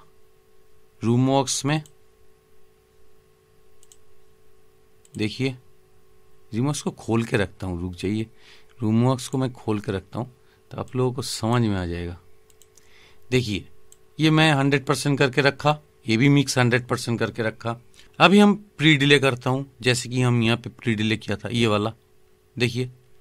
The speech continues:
यहाँ पे भी मैंने तेईस एमएस में ही रखा था, जो ऐसे यहाँ पे रखे। ये चीज़ मैंने आपको पहले ही बताया था कि रिवर्ब टाइम क्या है।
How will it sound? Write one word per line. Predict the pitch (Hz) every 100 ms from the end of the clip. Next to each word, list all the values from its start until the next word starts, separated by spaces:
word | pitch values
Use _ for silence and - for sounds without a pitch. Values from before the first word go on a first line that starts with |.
| - 127
यहाँ | 139
पे | 156
भी | 156
मैंने | 139 135
तेईस | 127 131 127
एमएस | 147 135 -
में | 143
ही |
रखा | 131 127 120
था, | 123 123 - _ _ - -
जो | 113 139 135
ऐसे | 120 -
यहाँ | 131 117
पे | 113 110
रखे। | 107 - 107 -
ये | 165
चीज़ | 175 175
मैंने | 180 175
आपको | 170 156
पहले | 135 120
ही | 131
बताया | 127 120 117
था | 117
कि | 120 117
रिवर्ब | 110 127 135 -
टाइम | 117 131
क्या | 135 123
है। | 113